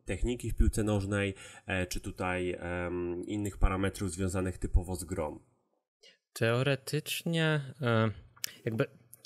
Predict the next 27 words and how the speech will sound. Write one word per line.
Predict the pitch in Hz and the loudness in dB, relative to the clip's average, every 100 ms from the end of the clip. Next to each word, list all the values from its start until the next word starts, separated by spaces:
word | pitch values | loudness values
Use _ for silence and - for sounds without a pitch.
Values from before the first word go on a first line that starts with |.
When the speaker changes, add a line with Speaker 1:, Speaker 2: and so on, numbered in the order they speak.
| - - - | -20 -14 -6
Speaker 2:
jeśli | 117 131 | -2 0
chodzi | 139 151 | 0 0
o | |
samo | 139 127 | 2 0
przygotowanie | - 117 113 113 117 | 2 0 0 2 2
motoryczne, | 113 110 107 - 113 | 0 0 0 0 0
to | 117 | 0
opieramy | 107 110 110 107 | 2 2 2 2
się | 113 | 0
na | 104 | 0
tych | 107 | -2
samych | - 110 104 | 0 0 0
ćwiczeniach, | - - - 113 110 113 120 - - | 0 -2 2 4 6 6 4 -2 -2
jeżeli | 113 104 98 | 0 2 0
chodzi | 104 98 | 0 0
o | 98 | 0
trening | 104 101 98 | 0 -2 -2
siłowy, | - 110 107 107 107 | 0 4 4 4 4
jeżeli | 101 101 101 95 | 4 2 0 -2
so-, | - 110 | -4 -6
chodzi | - 104 98 | -6 -4 -2
o | 104 95 | -2 -4
krok | - 107 | -2 -2
biegowy | 104 101 104 104 | 0 0 2 2
i | |
tak | 104 101 | 0 -2
dalej. | 98 98 117 | 0 0 0